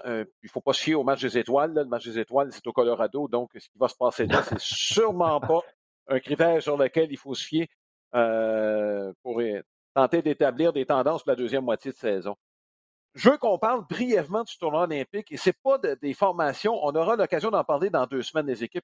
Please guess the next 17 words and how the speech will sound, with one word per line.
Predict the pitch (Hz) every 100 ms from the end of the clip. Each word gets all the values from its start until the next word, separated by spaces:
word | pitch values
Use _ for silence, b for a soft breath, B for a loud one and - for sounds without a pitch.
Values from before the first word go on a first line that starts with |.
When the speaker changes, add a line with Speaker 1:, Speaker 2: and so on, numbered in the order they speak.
| _
Speaker 1:
qui | -
seront | 131 113
là | 110 151 160
et | 117
les | 110 104
forces | 107 -
en | 117
présence. | 117 107 120 156 - - _ _ _ _
Sauf | - 240 285 -
qu'il | 208 226 147
y |
a | 151
des | 156
règlements | 233 214 185 202
qui | 240 180
seront | 175
appliqués, | 160 - - 156 196